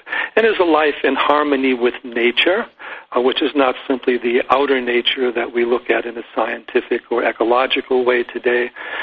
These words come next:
but the inner nature in which we hold the entire universe within our own minds and hearts, and in which all the worlds, all the lokas, all the planets,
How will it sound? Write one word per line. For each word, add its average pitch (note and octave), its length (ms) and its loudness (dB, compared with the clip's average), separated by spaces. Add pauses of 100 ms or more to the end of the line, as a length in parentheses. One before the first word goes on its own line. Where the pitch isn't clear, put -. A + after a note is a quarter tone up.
(180)
but C3 180 2
the C#3+ 140 4
inner E3 220 4
nature C3 520 2
in C3 240 0
which B2+ 180 2 (140)
we B2+ 160 4
hold B2 460 2
the A#2+ 120 2
entire B2 460 0
universe C3 600 2 (120)
within B2 260 -2
our A#2+ 200 0
own A#2+ 300 -2
minds A#2 460 -2
and A2+ 120 -18
hearts, C3+ 420 -2 (640)
and B2 160 0
in B2 160 0
which - 420 0
all B2 380 2
the B2 80 2
worlds, A#2+ 640 2
all A#2+ 240 0
the B2 80 -2
lokas, A#2 520 0
all A#2+ 220 2
the A#2+ 140 -2
planets, A#2 500 -2